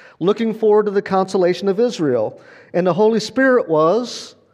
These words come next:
upon him, okay?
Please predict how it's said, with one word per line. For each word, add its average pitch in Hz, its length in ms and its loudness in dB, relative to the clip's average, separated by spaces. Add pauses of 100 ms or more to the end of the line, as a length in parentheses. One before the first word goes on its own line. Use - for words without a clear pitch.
(340)
upon 233 480 -2
him, 120 420 -4 (420)
okay? 147 460 -2